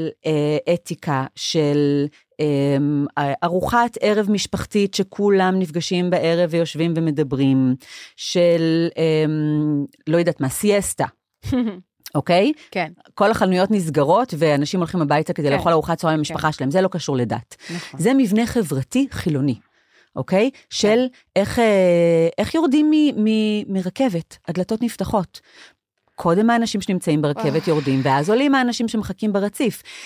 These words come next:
Speaker 2: כן, נכון.
Speaker 1: זה
Speaker 2: לא, השבוע
Speaker 1: מוסכמות.
Speaker 2: גערתי בלילי על זה שהיא לא עשתה את זה.
Speaker 1: אז
Speaker 2: כן.
Speaker 1: על-,
Speaker 2: לא.
Speaker 1: אני חושבת שיש לנו כישראלים איזה,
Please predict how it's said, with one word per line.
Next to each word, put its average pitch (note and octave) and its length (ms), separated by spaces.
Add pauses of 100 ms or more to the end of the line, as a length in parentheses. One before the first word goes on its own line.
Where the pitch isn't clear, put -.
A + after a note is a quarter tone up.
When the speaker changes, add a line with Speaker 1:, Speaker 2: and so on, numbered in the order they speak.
(300)
Speaker 2:
כן, F3+ 240
נכון. G3 300
Speaker 1:
זה G#3+ 80
Speaker 2:
לא, A#3 220
השבוע A3 360
Speaker 1:
מוסכמות. C#4+ 260
Speaker 2:
גערתי G#3+ 380
בלילי G3+ 480
על F3 100
זה F#3 100
שהיא F3 220
לא A3 120
עשתה C#3+ 380
את - 80
זה. - 100 (400)
Speaker 1:
אז C#3+ 300
Speaker 2:
כן. E3+ 180
Speaker 1:
על-, D#3 100 (320)
Speaker 2:
לא. F3 100 (640)
Speaker 1:
אני C#3 220
חושבת C#4 600
שיש F3 520
לנו B2+ 380
כישראלים C#3+ 760 (360)
איזה, C#3+ 300